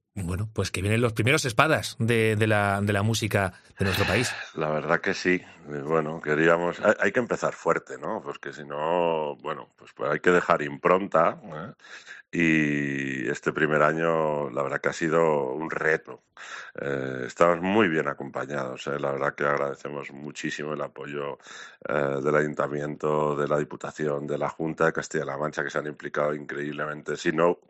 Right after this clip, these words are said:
Speaker 2: hubiera sido prácticamente imposible, porque tenemos un cartel,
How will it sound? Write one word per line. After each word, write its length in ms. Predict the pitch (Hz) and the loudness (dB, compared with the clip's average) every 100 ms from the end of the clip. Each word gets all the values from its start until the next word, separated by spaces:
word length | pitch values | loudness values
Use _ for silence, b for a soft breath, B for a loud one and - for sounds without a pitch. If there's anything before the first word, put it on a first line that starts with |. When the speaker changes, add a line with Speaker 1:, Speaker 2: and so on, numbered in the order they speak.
| _ _ - | _ _ -8
Speaker 2:
hubiera 320 | 78 82 80 | 0 4 4
sido 240 | - 76 | 2 -4
prácticamente 640 | 64 64 - 69 69 69 76 | -4 -8 -8 -8 -8 -4 -6
imposible, 540 | 64 - 73 69 76 B B B B _ | -6 -8 -4 -2 -4 B B B B _
porque 240 | 78 71 | 0 0
tenemos 320 | 71 80 80 82 | 0 0 0 -2
un 100 | 80 | 2
cartel, 600 | 87 73 87 87 90 | 2 2 2 4 2